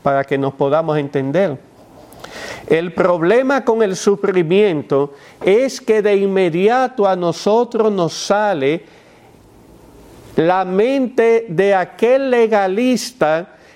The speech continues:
que comienza a hacer el ajuste y decir, "Si me pasó esta tragedia,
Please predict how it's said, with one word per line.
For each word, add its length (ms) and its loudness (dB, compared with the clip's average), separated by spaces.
que 220 -2
comienza 800 2
a 40 0
hacer 340 0
el 100 0
ajuste 440 0
y 40 2
decir, 600 0
"Si 340 0
me 180 -2
pasó 680 -2
esta 400 -2
tragedia, 880 0